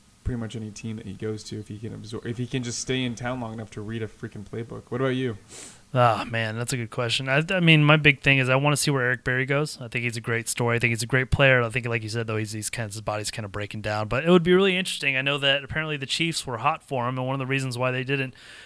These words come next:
Speaker 2: trade for, uh, or not trade, one of the reasons why they didn't pursue Earl Thomas is because they essentially have, not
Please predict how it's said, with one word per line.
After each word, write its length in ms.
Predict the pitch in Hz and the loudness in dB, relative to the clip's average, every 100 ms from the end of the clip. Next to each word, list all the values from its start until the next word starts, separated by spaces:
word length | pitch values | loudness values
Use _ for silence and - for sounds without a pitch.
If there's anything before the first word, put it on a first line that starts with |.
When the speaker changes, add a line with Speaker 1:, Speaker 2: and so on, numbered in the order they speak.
| - | -14
Speaker 2:
trade 580 | - 160 160 147 131 143 _ | -2 4 6 6 4 -4 _
for, 340 | - 127 120 | -4 -2 0
uh, 280 | 120 117 120 | 0 -2 -4
or 80 | 120 | -6
not 140 | 117 | -6
trade, 280 | - 117 127 | -6 -6 -4
one 160 | 147 | 0
of 60 | 147 | 2
the 80 | 143 | 4
reasons 240 | 143 127 | 2 4
why 120 | 135 | 4
they 100 | 135 | 6
didn't 180 | 139 120 | 4 2
pursue 360 | 120 - 147 123 | -4 -2 0 0
Earl 200 | 120 113 | -2 -2
Thomas 400 | 139 139 127 - | 0 0 0 -4
is 60 | |
because 280 | 120 139 147 | -6 -2 0
they 140 | 175 165 | 2 2
essentially 420 | - 185 156 131 | 0 -2 0 2
have, 400 | 131 131 123 117 - - - - - 160 | 6 6 6 0 -12 -20 -20 -20 -12 4
not 280 | 156 151 | 6 6